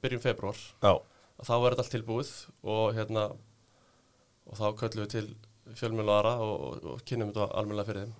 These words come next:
Speaker 2: Mm. Þetta verður mjög, hérna, mjög spennandi, hérna.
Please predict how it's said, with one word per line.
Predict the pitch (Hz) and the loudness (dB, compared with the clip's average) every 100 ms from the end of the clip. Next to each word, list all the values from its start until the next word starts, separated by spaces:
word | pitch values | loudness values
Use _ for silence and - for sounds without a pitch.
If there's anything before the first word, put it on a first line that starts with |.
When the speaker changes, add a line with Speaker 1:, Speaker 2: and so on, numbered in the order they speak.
| - | -10
Speaker 2:
Mm. | 92 82 98 - | -8 -8 -12 -12
Þetta | 98 127 | 0 4
verður | 110 110 | 6 10
mjög, | 117 107 101 | 10 8 8
hérna, | 104 - 98 95 92 87 - | 6 6 2 4 6 4 2
mjög | 101 95 | 0 2
spennandi, | 110 98 78 78 73 71 | 2 0 0 -6 -6 -6
hérna. | 87 87 - 73 | -4 -4 -4 -6